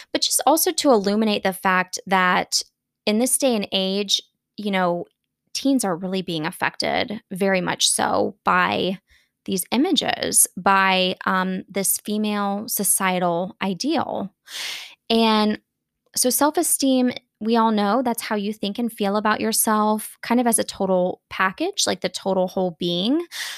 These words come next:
Body image is how you think and feel about your body. And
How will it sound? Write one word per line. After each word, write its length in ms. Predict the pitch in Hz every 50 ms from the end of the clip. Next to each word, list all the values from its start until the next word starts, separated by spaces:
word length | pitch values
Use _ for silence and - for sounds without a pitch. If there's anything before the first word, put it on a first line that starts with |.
| - - _ -
Body 260 | 226 233 254 311 339 -
image 340 | 285 294 285 294 285 277 262
is 100 | 233 -
how 160 | - - 233
you 160 | 247 247 262 262
think 240 | - 269 262 -
and 100 | 294 269
feel 240 | - - 220 208 208
about 280 | 202 190 196 196 - -
your 100 | 208 214
body. 640 | 214 - 294 311 294 262 214 - - 208 214 202 - _ _ _ _ _ _ _ _ - - -
And 460 | 226 226 220 220 214 208 208 208 220